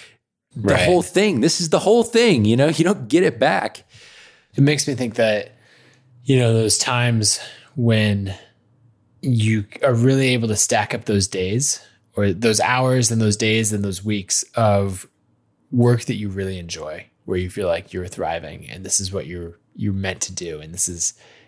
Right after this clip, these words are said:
Speaker 2: your sweet spot. And those are the things where you realize, "Okay, I can, this journey is good. I can do this. I'm creating what I'm meant to create." I don't know if everyone else has had this experience, but as a kid, I used to have a lot of dreams where,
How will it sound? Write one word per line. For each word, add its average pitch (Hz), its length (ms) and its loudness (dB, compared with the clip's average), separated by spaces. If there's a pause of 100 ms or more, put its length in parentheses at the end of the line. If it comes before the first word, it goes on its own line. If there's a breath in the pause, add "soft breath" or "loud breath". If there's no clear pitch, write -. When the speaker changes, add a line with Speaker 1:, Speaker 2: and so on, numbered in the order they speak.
(120)
Speaker 2:
your 98 180 2
sweet 95 280 -2
spot. 82 380 -4 (720 soft breath)
And 95 680 -2 (500)
those 123 400 2
are 131 80 2
the 117 60 0
things 110 300 0
where 110 100 0
you 104 120 0
realize, 98 640 -2
"Okay, 92 280 -10
I 80 80 -8
can, 98 340 -8 (140)
this 104 140 0
journey 113 300 2
is 98 100 -2
good. 98 340 -6 (160)
I 82 80 -10
can 92 160 -14
do 92 160 -10
this. - 260 -6
I'm 101 140 -14
creating 98 400 -6
what 90 100 -12
I'm 82 100 -14
meant 80 180 -14
to - 100 -10
create." 69 520 -12 (580 loud breath)
I 151 60 0
don't 165 140 2
know 135 60 4
if - 20 2
everyone 131 200 0
else 117 220 0
has 113 100 0
had 107 120 0
this 104 160 -2
experience, 104 400 -2
but - 300 -4 (320 loud breath)
as 117 120 2
a 120 60 0
kid, 185 240 0
I 135 40 4
used 123 220 4
to 127 60 -2
have 110 200 0
a 107 60 -4
lot 117 200 0
of 104 100 -6
dreams 107 580 -2
where, 101 400 0